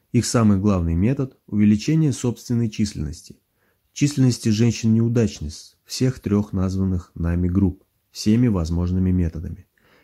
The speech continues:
И, разумеется, формирование многочисленной армии сочувствующих. Способы следующие.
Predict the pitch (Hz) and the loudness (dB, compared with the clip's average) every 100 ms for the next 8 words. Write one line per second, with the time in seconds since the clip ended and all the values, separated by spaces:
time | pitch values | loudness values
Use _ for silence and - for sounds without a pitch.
0 | _ 139 190 185 151 147 147 143 135 - | _ 0 2 2 0 2 4 2 0 -4
1 | 120 - 107 95 95 95 90 85 82 80 | -8 -4 0 2 2 2 0 0 0 -2
2 | 80 117 123 135 123 127 - 90 92 92 | -4 -6 -4 -2 -2 -2 -6 -4 -2 -4
3 | - 90 87 - - 87 - _ _ _ | -4 -8 -8 -14 -16 -18 -18 _ _ _
4 | _ - - 131 135 127 127 110 90 85 | _ -18 -6 -4 0 0 0 -2 -2 -2
5 | 78 - - | -6 -12 -20